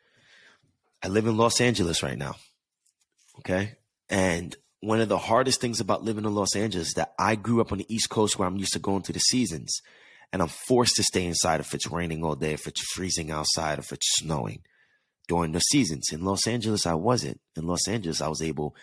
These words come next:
I loved it. You wanna know why? Because I'm an energy junkie. I love being yang all day. I love go, go, go, go. I really do.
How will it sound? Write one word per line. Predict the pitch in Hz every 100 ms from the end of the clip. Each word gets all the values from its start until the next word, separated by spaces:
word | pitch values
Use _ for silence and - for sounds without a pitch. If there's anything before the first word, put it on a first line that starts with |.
| -
I | - 76
loved | 69 73 101 -
it. | 71
You | 78
wanna | 80 78
know | 73
why? | 69 80 -
Because | - 82 78 - - - _ _ _ _ _ -
I'm | 95
an | 87
energy | - 104 85 78
junkie. | - 71 - - 87 _ -
I | 87
love | 90 87 85 95 95 85 69 - -
being | 82 78 71
yang | 78 73 67
all | 60 58
day. | 58 60 -
I | 82 87
love | 85 90 87 67
go, | 82 80
go, | 80 78
go, | 71 78 71
go. | 117 107 - _ _ _ _ _ _ _ _ _ _ _
I | 64 65
really | 64 67 67
do. | 78 123 117